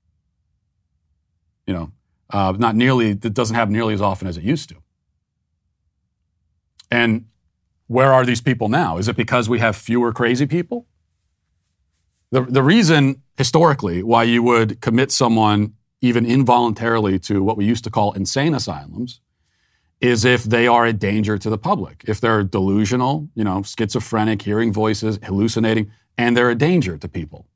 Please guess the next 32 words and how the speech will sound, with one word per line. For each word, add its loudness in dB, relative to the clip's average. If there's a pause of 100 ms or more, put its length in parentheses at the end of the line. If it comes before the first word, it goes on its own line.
(1000)
or 4
to 0
themselves. -2 (520)
And 0
that's 0
why 4
you 0
would -2
commit 0
them, -10
because -4
what 0
else -2
are -6
you 0
gonna -2 (220)
do? -4 (2000)
Well, 0
we're 2
seeing 2
the 0
consequence -2
now 0
of -2
what 0
happens 0
when 0
you 0
don't -2
commit -4
these -4
people. -16